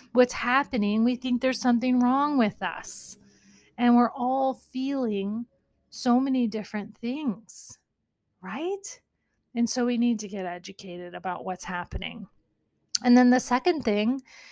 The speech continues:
in order to process some stuff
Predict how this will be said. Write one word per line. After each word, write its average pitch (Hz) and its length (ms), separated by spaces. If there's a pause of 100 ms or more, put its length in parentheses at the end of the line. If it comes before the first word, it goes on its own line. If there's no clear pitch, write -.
(200)
in 247 180
order 226 340
to 214 360
process 196 640
some 190 160
stuff 196 580